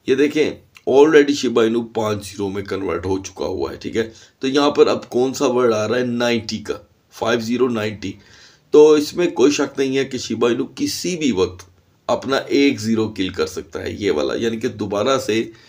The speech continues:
ये फ़ोर ज़ीरो टेन पे आ सकता है। तो ये, अ, सेफ ट्रेड होगी, लेकिन अगर आप इसमें हंड्रेड डॉलर भी इन्वेस्ट करना चाहते हैं तो एक ट्रेड आपको अभी लेनी होगी,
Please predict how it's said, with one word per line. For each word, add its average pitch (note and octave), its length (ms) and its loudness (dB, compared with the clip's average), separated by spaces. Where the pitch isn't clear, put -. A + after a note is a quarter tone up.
ये B2+ 200 6
फ़ोर C3+ 480 6
ज़ीरो A#2 400 0
टेन B2 220 4
पे A2 120 2
आ G2+ 120 0
सकता F#2 320 -8
है। G#2+ 100 -4
तो C#3+ 160 -2
ये, D#3 320 2
अ, - 120 -2
सेफ C3 600 6
ट्रेड F3+ 220 8
होगी, D#3+ 280 2
लेकिन D3 360 4
अगर C3+ 200 6
आप C3 160 4
इसमें C3 380 -2
हंड्रेड A#2+ 300 4
डॉलर B2+ 280 4
भी C#3+ 220 -2
इन्वेस्ट B2+ 340 0
करना A2 260 0
चाहते G#2 380 -2
हैं G2 320 -6
तो C3+ 220 8
एक C#3+ 400 6
ट्रेड B2 300 6
आपको - 520 0
अभी - 260 -2
लेनी C3 280 2
होगी, A#2 380 -2